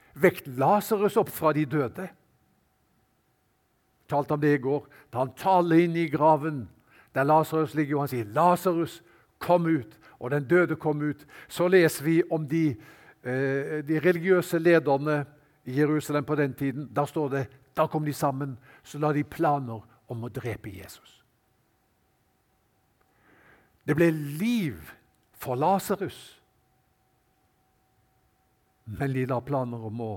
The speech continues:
ta livet av Jesus.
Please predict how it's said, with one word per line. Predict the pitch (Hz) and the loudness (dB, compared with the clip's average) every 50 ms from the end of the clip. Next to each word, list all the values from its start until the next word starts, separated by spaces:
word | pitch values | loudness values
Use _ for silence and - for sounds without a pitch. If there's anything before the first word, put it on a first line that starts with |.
| 90 - _ _ _ _ _ _ _ _ _ _ - | -10 -14 _ _ _ _ _ _ _ _ _ _ -12
ta | - 113 104 | -10 -8 -8
livet | 104 104 117 135 156 143 98 - 87 82 - _ _ _ _ _ _ _ _ _ _ _ _ _ _ _ _ _ _ _ _ _ | -8 -8 -10 -10 -10 -10 -12 -14 -18 -20 -20 _ _ _ _ _ _ _ _ _ _ _ _ _ _ _ _ _ _ _ _ _
av | - 104 98 104 | -14 -12 -12 -12
Jesus. | 95 95 104 104 - - - - - - - _ | -12 -12 -12 -12 -12 -14 -18 -20 -20 -20 -20 _